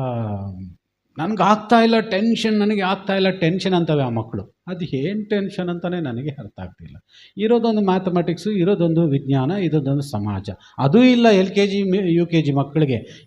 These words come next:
ಎ ಬಿ ಸಿ ಡಿ. ನಮ್ಮ ಸ್ಕೂಲ್ನಲ್ಲಂತೂ ಅವ್ರಿಗೆ ಮುಕ್ಕಾಲ್ ಭಾಗ ಬರೀ ವಿಡಿಯೋ ಹಾಕಿ ಗೇಮ್ಸ್ಗಳನ್ನು ತೋರಿಸ್ಬೇಕು,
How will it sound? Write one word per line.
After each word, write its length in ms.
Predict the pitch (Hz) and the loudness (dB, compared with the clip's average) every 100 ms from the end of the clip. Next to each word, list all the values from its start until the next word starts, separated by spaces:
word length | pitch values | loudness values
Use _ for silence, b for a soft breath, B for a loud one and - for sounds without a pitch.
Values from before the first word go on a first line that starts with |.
| 147 | 4
ಎ 40 | 226 | 6
ಬಿ 160 | 240 | 4
ಸಿ 180 | - 190 | 2 2
ಡಿ. 380 | 139 92 - - | 2 -2 -10 -8
ನಮ್ಮ 200 | 107 165 | 0 4
ಸ್ಕೂಲ್ನಲ್ಲಂತೂ 720 | 208 - 226 262 220 190 180 | 2 2 2 4 6 4 6
ಅವ್ರಿಗೆ 240 | 226 190 185 | 4 6 4
ಮುಕ್ಕಾಲ್ 800 | 160 156 - 202 220 240 247 226 - - 151 139 | 2 0 2 6 6 6 4 0 -6 -18 -16 -4
ಭಾಗ 300 | 120 170 208 143 185 B B 147 | 4 6 6 4 2 B B 2
ಬರೀ 200 | 180 254 | 4 6
ವಿಡಿಯೋ 340 | 185 190 233 | 4 6 6
ಹಾಕಿ 260 | 208 208 208 | 4 2 -2
ಗೇಮ್ಸ್ಗಳನ್ನು 680 | 127 165 233 - 208 202 | 2 4 4 2 2 4
ತೋರಿಸ್ಬೇಕು, 720 | 196 196 196 165 175 160 - | 4 4 4 0 -2 -2 -10